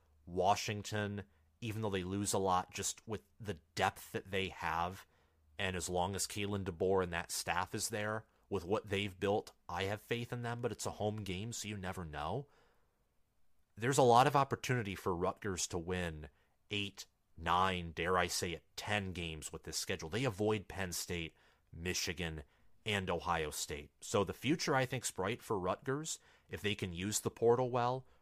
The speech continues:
recruit better, and continue to win games. Like, winning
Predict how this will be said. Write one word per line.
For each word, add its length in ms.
recruit 440
better, 300
and 220
continue 540
to 100
win 420
games. 400
Like, 160
winning 240